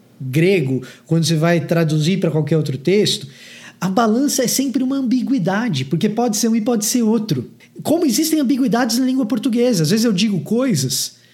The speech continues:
que podem significar uma coisa, podem significar outra. Como que eu saco qual é um e qual é outro? Muitas vezes pelo contexto, às vezes até pela entonação. A sintaxe sozinha não resolve.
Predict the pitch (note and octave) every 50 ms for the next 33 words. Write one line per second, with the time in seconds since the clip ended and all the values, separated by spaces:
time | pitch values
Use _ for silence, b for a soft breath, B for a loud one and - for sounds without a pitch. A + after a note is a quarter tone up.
0 | B B B B B B B - G#3 G#3 C4 C#4+ C4+ D4 C4+ - - A3+ A3+ B3
1 | A3+ G#3 B3 - A#3 A#3+ A#3 A#3 G#3 A3 - C4 C4 B3+ G#3 C#4 C4+ A3+ C4+ G#3
2 | - C4 A3+ C4 B3+ G3 - - - C#4 B3 G#3+ A3+ A#3+ - F3 D3+ - C4 D4+
3 | D4+ G#3 - D4 C4 - - - - B3 A3 G#3 - G3 F3+ - A3 A3 G#3+ G#3
4 | G#3 G3+ G3 F#3+ G3 - G3 F#3+ F#3 F3+ E3 D3 C3+ C3+ C#3 C3 B2 B B B
5 | B B C#3 C3 B - G#3 G3+ B3+ C4+ G#3+ C#4+ A#3+ F#3+ A#3 G#3+ - - - F#3+
6 | G3+ G#3 G#3 B3 B3 A3+ - A#3 A3 A3+ G#3 G#3+ - B3+ A3 G#3 C#4+ C4 A3 B3+
7 | G#3 C#4 B3+ - C#4+ C4+ C#4+ C#4 G#3 D4 D4 C#4 C4+ A3 - - A#3 A3+ A3 G#3
8 | G#3+ - _ _ - - A3 A3+ - - C4+ B3 A#3 C4 C4 C4 C4 - B3 G#3
9 | - A#3+ G#3+ E3+ F3 A3+ A#3+ A#3+ A3+ A#3+ A#3 A3 B3 A#3 G3 F#3+ F3+ F3 D#3 C#3
10 | B2+ A#2